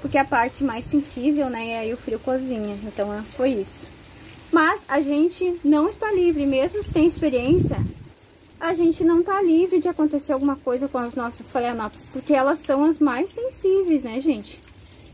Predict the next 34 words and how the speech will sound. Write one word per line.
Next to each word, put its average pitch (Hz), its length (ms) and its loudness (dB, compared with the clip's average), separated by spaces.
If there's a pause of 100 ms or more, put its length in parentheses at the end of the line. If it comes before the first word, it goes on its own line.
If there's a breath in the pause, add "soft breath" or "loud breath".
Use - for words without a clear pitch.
(220)
Então, 277 300 2
todo 359 400 0
cuidado 262 420 2
é 240 40 -6
pouco. 220 340 -4
Ó, 254 100 2
que 269 120 -4
nem 294 220 2
essa 302 200 0
daqui, 262 220 -4
por 262 160 0
exemplo, 262 560 0 (500)
eu 226 60 -8
vou 247 100 0
molhar 254 360 2
bem 302 340 4
ela 311 260 2
e 277 40 0
depois 294 340 2
eu 330 100 2
inclino. 349 680 2 (760)
Eu 269 160 4
pego 294 340 2
e 339 60 4
inclino 349 600 4
um 359 40 2
pouquinho 302 460 4
assim, 302 340 2
ó, 269 240 2 (120)
o 277 80 -4
vasinho 277 500 4
pra 294 140 2
escorrer, 320 540 2
tá? 247 300 -2